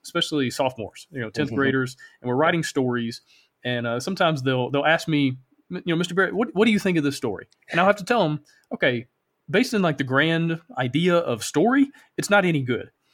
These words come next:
Speaker 1: And they'll get a little bit discouraged. I go, "But, but think about this for a second. How
Speaker 2: Yeah.
Speaker 1: long have you been writing stories?" And they said,
Speaker 2: Mm-hmm.
Speaker 1: "Well, you know, I, I just, just started, like, like, less than a year." I said, "Okay. So from, you know, that standpoint, you've only been doing this a very,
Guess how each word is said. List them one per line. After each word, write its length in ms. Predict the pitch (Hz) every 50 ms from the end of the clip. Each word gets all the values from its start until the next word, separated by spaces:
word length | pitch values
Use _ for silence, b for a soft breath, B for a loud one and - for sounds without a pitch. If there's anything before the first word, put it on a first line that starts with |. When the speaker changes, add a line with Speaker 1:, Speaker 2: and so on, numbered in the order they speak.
| _ _ _ -
Speaker 1:
And 100 | - 156
they'll 80 | 180 185
get 100 | 170 165
a 40 | 160
little 100 | 160 156
bit 80 | 151
discouraged. 360 | 147 131 - 311 - 156 131 143
I 40 | 156
go, 100 | 156 160
"But, 200 | 160 170 175 -
but 100 | 175 170
think 140 | 254 277 233
about 160 | 165 135 127
this 100 | 139 135
for 100 | 135 131
a 40 | 110
second. 240 | - 131 123 127 127 -
How 160 | - - 202
Speaker 2:
Yeah. 60 | 233
Speaker 1:
long 140 | 220 214 196 165
have 120 | 156 139
you 120 | 156 175
been 220 | 156 143 143 135 123
writing 460 | 110 113 120 143 147 143 139 131 117
stories?" 440 | - - 190 202 123 90 - - -
And 80 | - 131
they 60 | 135
said, 120 | 127 143
Speaker 2:
Mm-hmm. 80 | 127 127
Speaker 1:
"Well, 120 | 143 139
you 60 | 156 160
know, 80 | 123
I, 180 | 107 113 - 113
I 20 |
just, 360 | 113 127 135 131 - - _ -
just 140 | - 127 -
started, 280 | - 190 180 113 92
like, 160 | 95 98 98
like, 140 | 98 104 104
less 180 | 113 120 123 -
than 100 | 135 117
a 40 | 117
year." 240 | 143 175 127 - _ _ _ -
I 40 | 165
said, 80 | 196
"Okay. 220 | 208 214 - 117 - _ b b b b b b
So 480 | b - 175 165 156 151 147 156 - - _ _
from, 440 | - - 175 160 156 156 147 156 -
you 100 | 190 185
know, 300 | 151 127 120 117 117 - _ _ _ - - - -
that 180 | 180 247 -
standpoint, 540 | - - 170 147 135 131 127 120 120 131 131 _ _ _ _ -
you've 140 | - 175 196
only 120 | 202 185
been 120 | 170 156
doing 140 | 156 160 160
this 120 | 156 135 139
a 20 |
very, 160 | 139 143 135